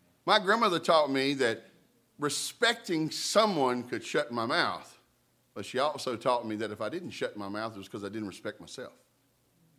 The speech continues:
And worse, you know why, you know why she said that? 'Cause you're always hearing your own words. Why are you saying them? Worse,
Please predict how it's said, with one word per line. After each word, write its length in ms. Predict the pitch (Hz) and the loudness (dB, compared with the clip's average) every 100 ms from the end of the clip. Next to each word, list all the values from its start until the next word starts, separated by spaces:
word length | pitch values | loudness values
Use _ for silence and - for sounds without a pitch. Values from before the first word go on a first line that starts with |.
| _ _ _ _ _ _ _ _ _ - | _ _ _ _ _ _ _ _ _ -12
And 140 | 92 | -4
worse, 520 | 107 156 98 - - - _ _ _ _ _ _ _ _ _ _ _ _ _ _ _ _ - | 0 0 0 -6 -14 -18 _ _ _ _ _ _ _ _ _ _ _ _ _ _ _ _ -2
you 80 | |
know 100 | 135 | 4
why, 180 | 139 160 139 | 6 6 4
you 60 | |
know 100 | 143 | 2
why 120 | 147 143 | 2 2
she 80 | |
said 180 | 143 156 | -2 -4
that? 160 | 156 143 | -2 -4
'Cause 120 | 113 | -4
you're 140 | 120 | 0
always 260 | 123 123 113 | 2 2 -2
hearing 240 | 135 127 | -4 -6
your 140 | 117 123 | -4 -4
own 140 | 139 | -4
words. 360 | 90 76 73 - _ | -4 -6 -10 -20 _
Why 120 | - 101 | -8 -6
are 40 | |
you 120 | 110 | -6
saying 260 | 117 123 113 | -6 -4 -4
them? 120 | 78 - _ _ _ _ _ _ _ _ _ _ _ _ _ _ _ _ _ _ _ _ _ _ _ _ _ _ _ _ - | -10 -18 _ _ _ _ _ _ _ _ _ _ _ _ _ _ _ _ _ _ _ _ _ _ _ _ _ _ _ _ -16
Worse, 720 | 95 127 196 113 143 156 - | -2 2 4 4 0 -6 -12